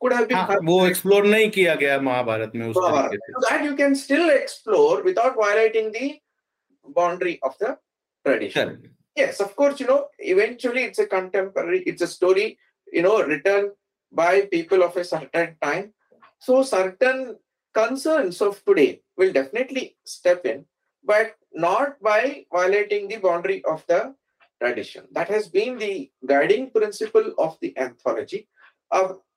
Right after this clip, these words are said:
Speaker 1: to what extent हमने इसको निभाया है,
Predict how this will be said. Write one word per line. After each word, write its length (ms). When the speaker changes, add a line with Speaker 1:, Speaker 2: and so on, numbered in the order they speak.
Speaker 1:
to 60
what 220
extent 420
हमने 340
इसको 440
निभाया 520
है, 280